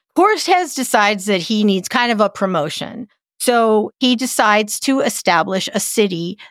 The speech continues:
that he is going to run. He is now going to be the governor of the city of Veracruz,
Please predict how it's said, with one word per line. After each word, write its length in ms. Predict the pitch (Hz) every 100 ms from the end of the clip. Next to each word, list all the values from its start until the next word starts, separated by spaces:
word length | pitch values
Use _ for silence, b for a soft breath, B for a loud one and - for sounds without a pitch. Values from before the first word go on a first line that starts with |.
| -
that 140 | 208
he 320 | - - 294 294
is 140 | 247
going 180 | 226 208
to 120 | 208
run. 260 | 180 143 135
He 240 | - 233
is 160 | 269 233
now 240 | 214 226
going 180 | 233 233
to 80 | 220
be 100 | 226
the 100 | 214
governor 680 | 190 220 226 220 165 165 -
of 140 | 202 196
the 100 | 196
city 360 | - 220 220
of 120 | 196
Veracruz, 800 | 175 185 180 175 - 151 - -